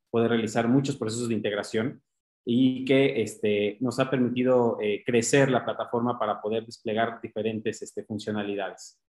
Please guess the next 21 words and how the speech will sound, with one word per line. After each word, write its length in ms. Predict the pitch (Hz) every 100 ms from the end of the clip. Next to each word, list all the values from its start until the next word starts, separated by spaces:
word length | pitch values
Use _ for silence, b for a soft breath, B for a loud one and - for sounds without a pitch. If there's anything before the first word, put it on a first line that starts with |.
| _ -
Ujú. 320 | 104 120 - _ _ _ _ _ _ _ _ _ -
Y 60 | 135
bueno, 400 | 151 143 143 139
de 100 | 135
las 360 | 135 135 135
principales 520 | - 156 170 185 220 220
características 680 | 160 - 151 147 - 139
que, 360 | - 139 123 120
que 100 | 127
tiene 440 | - 143 143 131 123
las 180 | 117
soluciones 440 | 131 123 143 139 120
de 80 | 117
I 120 | 117
S 200 | 113 113
S, 260 | 110 104 - _ _ 131
eh, 520 | 123 120 120 120 120
aquí 180 | 135 185
estoy 200 | 180 196
listando 600 | 175 - 160 156 135 117
algunas. 680 | 110 123 190 277 - -